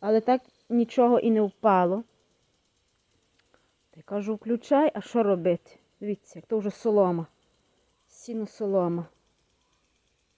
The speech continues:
Ну так нормально, слухай, достає. Скільки сміття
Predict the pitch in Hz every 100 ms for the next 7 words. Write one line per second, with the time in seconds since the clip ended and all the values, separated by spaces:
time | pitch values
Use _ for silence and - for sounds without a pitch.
0 | - 208 - 214 190 202 285 480 269 -
1 | 190 180 - _ _ _ _ _ _ _
2 | _ 170 180 - - 185 180 180 185 175
3 | _ _ _ _ _ _ _ _ _ _
4 | _ _ _ _ _ _ _ _ _ _
5 | 69 - - _ 67 _ _ _ _ _
6 | _ _ _ _ _ _ - - - -
7 | 254 254 254 240 - 240 226 - 254 233